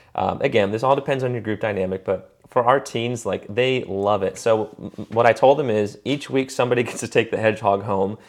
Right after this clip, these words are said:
and, uh, they have to record their week. They just take random pictures of the hedgehog going with them to school, going to the store with them.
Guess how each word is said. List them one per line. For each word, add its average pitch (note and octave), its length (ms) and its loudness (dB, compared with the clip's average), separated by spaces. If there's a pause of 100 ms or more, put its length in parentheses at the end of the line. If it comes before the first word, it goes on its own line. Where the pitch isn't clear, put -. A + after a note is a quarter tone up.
(320)
and, G2 340 0
uh, F#2+ 120 2
they G#2+ 100 2
have A#2+ 160 0
to C3+ 80 -2
record B2+ 380 -2
their C#3 100 0
week. - 440 -6 (100)
They G#2 240 2
just A2 200 -4
take A#2+ 220 0
random G#2+ 300 -2
pictures G#2 600 -4
of F#2 420 0
the F#2+ 100 2
hedgehog G2 580 -2 (320)
going G2+ 220 0
with G2+ 140 0
them G#2+ 120 -6
to G2+ 80 -4
school, G2+ 480 0
going G2 260 0
to G#2 60 -4
the A2 80 -2
store G2+ 460 2
with G2+ 140 0
them. G2+ 280 0